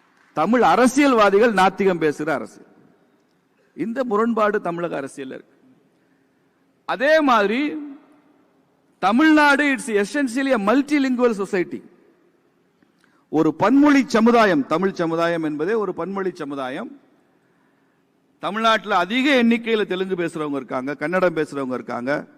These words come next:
உருது பேசுற முஸ்லீம்கள் இருக்காங்க, சௌராஷ்டிரா பேசுறவங்க நிறைய இருக்காங்க, பரமக்குடியில, மதுரையில. மலையாளம் பேசுறவங்க நிறைய, மேற்கு மாவட்டங்கள்ல மலையாளம் பேசுறவங்க இருக்கிறாங்க.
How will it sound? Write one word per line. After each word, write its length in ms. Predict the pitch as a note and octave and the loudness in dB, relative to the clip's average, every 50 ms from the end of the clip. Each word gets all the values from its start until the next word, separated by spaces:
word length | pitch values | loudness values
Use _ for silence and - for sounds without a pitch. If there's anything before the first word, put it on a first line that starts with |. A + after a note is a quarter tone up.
| _ _ _ _ | _ _ _ _
உருது 400 | - D#3 D3+ F#3+ A3 A3 G3 A3 | -10 -6 -4 -4 -4 -4 -4 -6
பேசுற 440 | F3+ F3 F#3 F3 E3+ E3+ D3+ C#3+ C#3+ | -6 -4 -6 -6 -4 -6 -8 -6 -6
முஸ்லீம்கள் 400 | D3 C#3+ - F#3 F#3+ F3+ D#3+ D3+ | -8 -8 -6 -8 -8 -6 -6 -8
இருக்காங்க, 480 | C3+ A#2+ B2 - - B2 A#2 B2 C#3 D3 - | -10 -10 -12 -14 -14 -14 -14 -12 -14 -12 -10
சௌராஷ்டிரா 520 | D#3 E3 F#3+ G#3 G#3+ G#3+ G3 - - F3 D3+ - | -6 -4 0 2 2 2 0 -2 -6 -8 -8 -6
பேசுறவங்க 420 | D#3 D3+ - D3 D3 C#3+ C3+ C3 | -8 -10 -10 -10 -12 -12 -10 -10
நிறைய 240 | B2+ B2+ C3 C#3+ C#3 | -12 -10 -10 -10 -10
இருக்காங்க, 400 | C3 B2 - B2 A#2+ A#2+ C3+ C3 - | -10 -12 -14 -16 -16 -16 -16 -18 -16
பரமக்குடியில, 580 | C3+ C3+ C#3 C#3 B2+ - B2 A#2+ A#2+ B2 B2+ B2+ | -14 -12 -10 -12 -12 -14 -14 -14 -14 -12 -12 -12
மதுரையில. 440 | B2 A#2+ B2 A#2+ A#2+ A#2 B2 C3+ - - _ _ _ _ _ _ _ _ _ _ _ _ _ _ _ _ - | -12 -12 -14 -14 -14 -14 -14 -14 -14 -18 _ _ _ _ _ _ _ _ _ _ _ _ _ _ _ _ -14
மலையாளம் 500 | A2+ C#3 E3+ G3+ A3 A#3 A3+ A3+ A3 G3 | -12 -6 -2 0 0 2 0 0 -2 -2
பேசுறவங்க 420 | G3 F#3 G3 F#3+ F3+ F3+ E3+ E3 | -4 -4 -4 -4 -4 -4 -4 -4
நிறைய, 300 | D#3 D3+ D#3 E3 E3 D3+ | -4 -4 -4 -4 -4 -2
மேற்கு 420 | C#3+ D3 D#3+ F3 E3+ E3+ E3+ E3+ D3 | -2 0 0 -2 -2 0 -2 -2 0
மாவட்டங்கள்ல 760 | D3+ D3 D3 D3 C#3+ - - D3 C#3 C#3+ C#3+ C#3+ D3+ D#3+ D#3 | 0 -2 -2 -4 -4 -6 -6 -4 -4 -2 -2 -2 -2 -2 -2
மலையாளம் 500 | C#3 C3+ C#3 D#3+ F3+ F3+ F3+ F3 E3+ D3+ | -2 -2 0 2 2 2 2 0 0 -2
பேசுறவங்க 420 | C#3+ C#3 C#3 C3 C3 B2 B2+ A#2 | -4 -4 -4 -6 -6 -6 -6 -8
இருக்கிறாங்க. 520 | - - B2 A#2+ A#2 A#2 C3+ D3+ D#3+ E3 | -8 -6 -6 -6 -6 -4 -4 -4 -4 -6